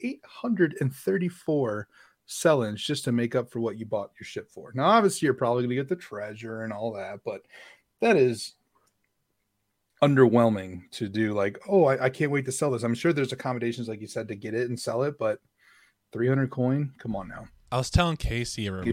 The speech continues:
Speaker 1: you're,
Speaker 2: remind
Speaker 1: if you're sinking them.
Speaker 2: I was telling Casey it reminded me a lot of, like,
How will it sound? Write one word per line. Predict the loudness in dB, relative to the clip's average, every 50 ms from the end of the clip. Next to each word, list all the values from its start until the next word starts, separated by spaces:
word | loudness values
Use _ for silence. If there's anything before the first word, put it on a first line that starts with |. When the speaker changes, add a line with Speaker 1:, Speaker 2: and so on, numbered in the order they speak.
| 0 0
Speaker 1:
you're, | 0 0
Speaker 2:
remind | -2 -4 -6
Speaker 1:
if | -2 0
you're | 2 2 2 0
sinking | -2 -4 -4 -2 -2 -2 -4 -6 -8
them. | -12 -14 -14 -16 -18 -20 _ _ _ _ _ _ -10
Speaker 2:
I | -10
was | -8 -2
telling | 0 0 0 0 0
Casey | -2 -4 -4 -4 -6 -6
it | -6
reminded | -6 -8 -8 -10 -8 -8
me | -8
a | -8
lot | -8 -6 -6 -6
of, | -8 -8 -8
like, | -8 -8 -8 -8 -10 -14